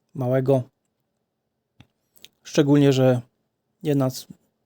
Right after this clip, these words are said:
figurek dinozaurów ryczy.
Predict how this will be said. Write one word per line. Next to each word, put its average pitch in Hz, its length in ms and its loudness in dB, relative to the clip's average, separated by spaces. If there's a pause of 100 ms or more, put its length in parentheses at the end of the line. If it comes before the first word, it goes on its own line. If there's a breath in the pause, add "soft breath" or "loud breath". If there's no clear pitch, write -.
figurek 127 560 2
dinozaurów 127 760 -2 (1080)
ryczy. 151 440 2